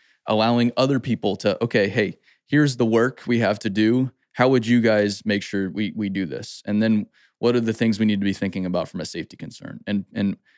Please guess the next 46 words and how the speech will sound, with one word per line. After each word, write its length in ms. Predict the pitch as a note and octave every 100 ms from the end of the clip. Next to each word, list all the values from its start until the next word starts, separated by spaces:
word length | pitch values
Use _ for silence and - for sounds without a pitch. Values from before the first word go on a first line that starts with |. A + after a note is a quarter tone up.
| _ _ _ _ _ _ _ _ _
facilitate 720 | A#2 - G3 G3+ - A2 A2
it 180 | A2 -
from 220 | - A2+
a 80 | G2+
supervisor 720 | - - F#2+ G2+ F#2+ F#2+ G2+
perspective, 600 | - F#2 F#2+ F#2+ G2+ G2
but 220 | A#2 -
put 160 | - D3+
it 100 | A2
back 240 | A2+ A#2
on 60 | A2
the 60 | G2
people 300 | A#2+ G#2 G2
actually 280 | G2+ -
doing 240 | F#2+ G#2+ G2
the 80 | F2+
work. 400 | A2 G#2+ - - _ _
I 60 | -
think 140 | A2
you're 120 | F3 A#2
gonna 160 | A2
get 180 | G2+ A#2+
a 40 |
much 400 | G2 G2 A2+ A#2
more 140 | A2+ G2+
meaningful 400 | G2+ G2+ F2+ -
conversation, 720 | G2 F#2 D#2 F#2+ F#2 - - _ _ -
and 120 | A2+
you're 80 | A2+
gonna 120 | C#3
have 140 | C3+
a 40 | A#2
much 240 | G2+ -
safer 260 | - A#2 F#2+
workforce 640 | F#2+ G#2+ - D3 F3 - _ _ _ -
than, 500 | B2 B2 A#2 A#2 A2+ _ _ _ -
uh, 260 | A#2 A#2 A2+
if 180 | B2 A#2+
you 120 | B2
just 320 | A2+ A#2 -
preach 260 | - C3 -
from 120 | A#2+
a 20 | G#2
piece 160 | A2
of 60 | F#2+
paper. 360 | A#2 A2+ -